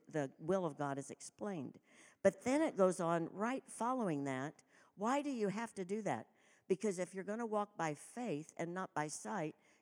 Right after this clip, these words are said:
your body has to be a living sacrifice. In other words, it's not gonna be based on what you feel. You know, emotionally, we can feel a lot of things, but it doesn't mean that that's really the truth.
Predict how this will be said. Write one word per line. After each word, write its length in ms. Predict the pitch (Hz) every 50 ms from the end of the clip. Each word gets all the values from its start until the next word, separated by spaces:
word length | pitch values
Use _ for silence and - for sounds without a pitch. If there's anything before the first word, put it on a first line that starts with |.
| _
your 160 | - 160 202 214
body 400 | 175 214 208 208 208 196 180 165
has 240 | 147 175 175 - -
to 80 | - 156
be 180 | - 165 156 -
a 140 | - 147 139
living 600 | 139 143 151 180 190 190 190 190 190 196 196 185 _ _ _ _ _
sacrifice. 960 | - - - 175 160 - - 135 123 - 135 120 101 101 135 - - - - _ _ - - _ _
In 120 | - 160 180
other 220 | 196 190 185 185
words, 340 | 165 165 151 143 143 - - _ _ -
it's 200 | 175 - - -
not 200 | 185 196 220 208
gonna 160 | 220 214 220
be 140 | 196 208 190
based 360 | 165 190 185 180 170 - - -
on 180 | 147 143 147
what 180 | 151 156 - _
you 140 | 156 143 135
feel. 640 | - - - - 202 190 196 202 202 202 214 240 _ _ _ _ _ - _ _ -
You 100 | 185 185
know, 180 | 180 165 160 -
emotionally, 840 | - 156 170 180 190 214 254 269 - - 170 147 147 147 147 143 147 - _ - - _ _ -
we 160 | 190 254 277
can 240 | - 175 139 127 135
feel 540 | - - - - 226 226 185 139 127 127 -
a 80 | - 139
lot 380 | 131 143 160 175 196 208 190
of 100 | 147 127
things, 640 | - - - 175 170 151 120 - - 151 - - - _ _ - - _ _ _
but 240 | - 196 185 160 - - - - - - _
it 180 | 196 196 190
doesn't 380 | - 208 240 240 254 269 - _
mean 400 | 196 202 190 180 170 170 165 160 _ _ _ _
that 180 | - 180 175 -
that's 300 | 202 190 180 170 - -
really 320 | 165 175 185 175 165 156
the 120 | 135 120 135
truth. 760 | _ - - - 240 226 170 92 _ - - - - -